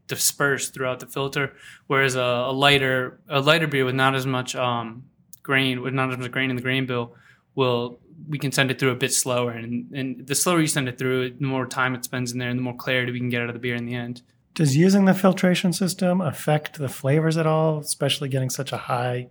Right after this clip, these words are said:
Speaker 2: uh, efficiency rate, like, either negatively or positively?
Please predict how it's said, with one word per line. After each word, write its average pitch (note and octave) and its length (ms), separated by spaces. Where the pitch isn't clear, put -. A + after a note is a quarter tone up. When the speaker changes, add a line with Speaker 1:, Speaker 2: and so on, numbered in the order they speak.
Speaker 2:
uh, B2 200
efficiency D3+ 540
rate, D#3 320
like, B2 200
either B2 220
negatively B2+ 640
or B2 180
positively? C#3+ 680